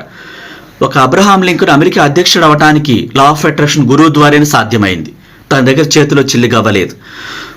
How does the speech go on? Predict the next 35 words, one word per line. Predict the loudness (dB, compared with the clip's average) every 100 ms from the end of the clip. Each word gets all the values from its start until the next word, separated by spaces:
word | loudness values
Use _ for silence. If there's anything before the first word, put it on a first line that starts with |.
| -4
ఒక | 0
ఎయిర్‌పోర్ట్ | 0 2 2 2 2 2 0
కట్టిన, | 0 2 2
ఢిల్లీ | 2 2 2
ఎయిర్‌పోర్ట్ | 2 2 0 0
కట్టిన | 0 0
జిఎం | 0 2 2 2
రావు, | 2 2
మన | 2
ఇండియా | 2 4 4 2
పర్సన్, | 2 -2 0 0
వ్యాపారవేత్త, | 0 2 2 2 0 0 -2 0
తన | 2
దగ్గర | 2 2
రూపాయి | 2 2 2 2
లేదు. | 2 -2 -6 -20 -20 -20 -20 -20 -20 -20 -20 -8 -4
ఒక | 0
law | 0 0
of | -2
attraction | -2 -2 0 0
గురువు | 2 0
ద్వారా | 0 0 0 -2 0
నేర్చుకున్న | 0 0 -2 0
తర్వాతే | 0 0 0 0 -2 -4 -14 -18 -18 -8 -2
విదేశీయులు | 2 2 2 2 2
వచ్చి | 2 0
పెట్టుబడి | -2 -2 0 0
పెట్టి, | 0 -2 -2
తన | 0
దగ్గర | 0 0 0
డబ్బు | 0 -2 0
లేకపోయినా | 0 0 0 0 2
యూనివర్స్ | 2 2 0 0
అనుగ్రహం | 0 0 0 -2 0
ద్వారా | 0 2 0 -2